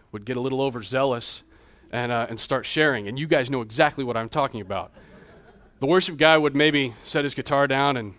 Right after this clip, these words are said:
and begin to teach, and there'd be things like, "Oh, that's cute. He's trying to be a pastor. Look at him," you know, or, or, "Oh, someone forgot what his job is," or, "Shut up and sing," whatever. Uh,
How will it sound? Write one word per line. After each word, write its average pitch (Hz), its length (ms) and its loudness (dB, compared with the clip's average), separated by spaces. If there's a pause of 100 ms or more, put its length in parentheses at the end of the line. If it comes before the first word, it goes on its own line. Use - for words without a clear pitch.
(100)
and 113 120 -6
begin 123 240 -2
to 113 60 -6
teach, 139 360 -6
and 110 220 -10
there'd 127 160 -4
be 117 120 -8
things 123 300 -10
like, 104 140 -10 (480)
"Oh, - 120 -20
that's 101 220 -16
cute. 95 380 -18
He's 107 120 -18
trying 107 180 -12
to 95 40 -12
be 92 100 -12
a - 40 -14
pastor. - 460 -16
Look 104 220 -12
at 87 120 -12
him," 87 160 -18
you 101 100 -8
know, 104 160 -6
or, 120 280 -2 (460)
or, 120 240 -2
"Oh, 151 140 -2
someone 143 240 -6
forgot 117 260 -8
what 110 80 -10
his 101 100 -14
job 95 320 -8
is," 95 280 -14
or, 98 120 -10
"Shut 156 200 -4
up 135 100 -4
and 120 100 -6
sing," 95 320 -8
whatever. 143 440 2 (440)
Uh, 123 360 2